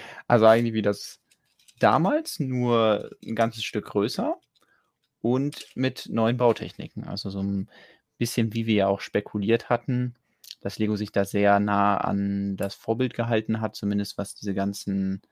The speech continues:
äh, ikonischen Merkmale angeht, so die Triebwerke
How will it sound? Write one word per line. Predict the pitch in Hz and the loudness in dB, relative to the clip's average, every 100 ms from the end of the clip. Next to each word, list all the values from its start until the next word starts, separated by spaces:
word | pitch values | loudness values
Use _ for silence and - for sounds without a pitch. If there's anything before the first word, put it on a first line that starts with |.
| _ _ _ _ - | _ _ _ _ -6
äh, | 90 - | -4 -4
ikonischen | - - 117 117 107 - 107 | -6 0 4 4 2 0 0
Merkmale | 104 104 - 101 98 95 | 2 2 2 -2 0 0
angeht, | 95 101 101 98 95 - | -2 -4 -2 -2 -2 -4
so | 101 | -8
die | 95 | -8
Triebwerke | - 104 - 101 95 - 101 98 98 95 | -6 -6 0 0 0 -2 -4 -2 -2 -2